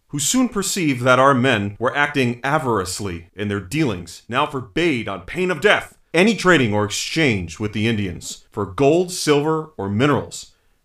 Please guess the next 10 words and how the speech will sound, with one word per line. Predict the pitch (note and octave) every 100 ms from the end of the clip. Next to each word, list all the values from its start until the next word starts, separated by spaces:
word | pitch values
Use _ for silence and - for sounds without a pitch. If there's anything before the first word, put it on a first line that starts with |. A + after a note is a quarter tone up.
| -
unless | B2+ B2+ -
all | F3 A#3 A3 C3 F2 - _ _
such | - - B2 - - -
should | - B2+
be | A#2+
put | A2+ C#3 C3+
into | A#2
the | G#2+
common | G#2 - G3 C4
stock | - A3+ D3+ - -